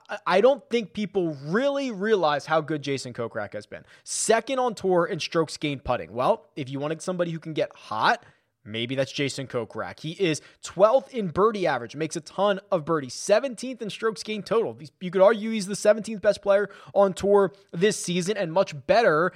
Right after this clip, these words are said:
in this field with this strength. Twenty-third in driving distance. The only thing he really, really does poorly is around the green. Hundred and seventy-sixth. Again, if you're using that,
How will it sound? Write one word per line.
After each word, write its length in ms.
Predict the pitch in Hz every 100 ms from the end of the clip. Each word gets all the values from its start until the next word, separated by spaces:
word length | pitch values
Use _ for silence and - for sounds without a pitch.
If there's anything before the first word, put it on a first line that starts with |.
| -
in 240 | 202 175 156
this 240 | 202 190
field 420 | - 196 190 175
with 240 | 160 180 -
this 300 | 151 165 - -
strength. 440 | - 196 139 -
Twenty-third 600 | - 208 247 226 226 220
in 100 | 202
driving 380 | 156 170 202 196
distance. 360 | 143 123 - -
The 100 | 160
only 240 | 269 320
thing 200 | 233 262
he 120 | 202
really, 480 | 175 147 208 320 254
really 400 | 156 160 302 240
does 220 | 165 175
poorly 580 | - 254 320 277 170 175 - - _ _
is 220 | - 202 -
around 320 | 202 202 247
the 60 | 196
green. 360 | 156 277 - _ _
Hundred 300 | - 233 240
and 120 | 262
seventy-sixth. 840 | 196 214 226 240 - 277 294 - - -
Again, 340 | 151 220 120 - -
if 160 | 123
you're 160 | 147 151
using 560 | 123 147 254 180 143
that, 320 | 101 107 147